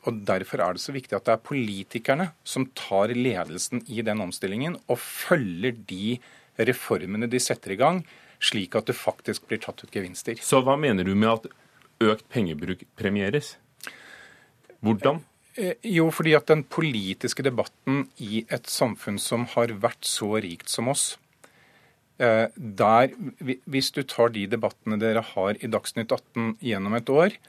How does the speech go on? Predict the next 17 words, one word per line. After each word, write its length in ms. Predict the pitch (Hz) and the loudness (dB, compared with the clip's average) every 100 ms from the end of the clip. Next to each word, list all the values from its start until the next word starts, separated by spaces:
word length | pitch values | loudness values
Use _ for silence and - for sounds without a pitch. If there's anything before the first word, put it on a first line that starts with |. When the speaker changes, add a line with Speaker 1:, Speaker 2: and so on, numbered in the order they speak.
| - _ | -20 _
Speaker 1:
så 140 | - 185 | 2 4
er 200 | 143 135 | 6 6
veldig 540 | 131 135 156 101 107 | 2 0 2 2 0
mye 160 | 120 98 | 0 0
av 60 | 95 | 0
debatten 540 | 113 90 - - 123 123 - | 0 -2 -6 -4 -2 -2 -4
en 160 | - 113 | -4 -2
diskusjon 540 | 113 - 123 110 104 107 | -2 -4 -4 -2 -4 -2
om 180 | 127 113 | -2 -4
hvor 240 | 101 104 | -2 -2
mye 380 | 110 123 110 95 | 0 0 0 -4
penger 380 | - 120 92 92 | -4 -4 -4 -6
politikerne 560 | - 101 90 101 - 104 | -4 -6 -6 -8 -4 -4
har 220 | - 107 | 0 -2
brukt 640 | 107 92 113 135 - - - | -2 -6 -4 -4 -8 -14 -18
på 160 | - 135 | -4 -4
de 140 | 110 | 0